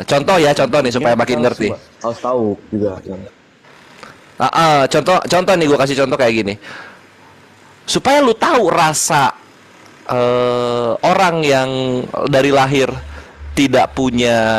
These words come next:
Speaker 1: tidak punya apa namanya, tidak punya bapak dan ibu dari semenjak lahir, ya lu harus, lu harus lihat, lu harus lihat dan lu harus wawancara gitu. Jadi lu tahu perspektifnya, oh begini rasanya,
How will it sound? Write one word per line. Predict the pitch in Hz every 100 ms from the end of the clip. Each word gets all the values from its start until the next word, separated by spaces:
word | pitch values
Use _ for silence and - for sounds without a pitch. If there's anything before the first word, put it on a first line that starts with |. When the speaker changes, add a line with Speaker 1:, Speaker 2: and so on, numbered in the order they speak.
| 110 101 98 - -
Speaker 1:
tidak | - 113 107
punya | 117 113
apa | 120
namanya, | 175 175 196
tidak | 131 104 -
punya | 113 107 104
bapak | 101 101 104 104
dan | 104
ibu | 165 123
dari | 107 101
semenjak | - 104 104 98
lahir, | 135 135
ya | 143
lu | 208
harus, | 285 247 226
lu | 208 220
harus | 294 208 -
lihat, | 254 269 180 - - - - - - -
lu |
harus | 220 196 -
lihat | 139 110 196 - -
dan | 131 135
lu | 202
harus | 233 202
wawancara | 202 175 175 208 180 135 -
gitu. | 98 113 117 - -
Jadi | 107 131
lu | 226
tahu | 233 233 226 170
perspektifnya, | 160 147 143 151 151
oh | 151
begini | 151 117 113 135
rasanya, | 113 107 101 104 110